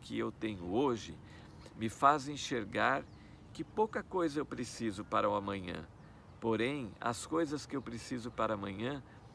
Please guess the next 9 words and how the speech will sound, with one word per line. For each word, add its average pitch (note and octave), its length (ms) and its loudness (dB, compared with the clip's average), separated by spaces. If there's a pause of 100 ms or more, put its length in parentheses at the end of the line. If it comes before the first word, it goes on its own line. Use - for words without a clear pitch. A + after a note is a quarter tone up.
(120)
elas A#2 320 4
vão C#3 240 2
chegar A2+ 460 2
na A2+ 120 -2
minha G#2+ 220 0
vida C#3 480 -2 (440)
na G#2+ 120 0
medida A#2 460 0
certa, - 560 0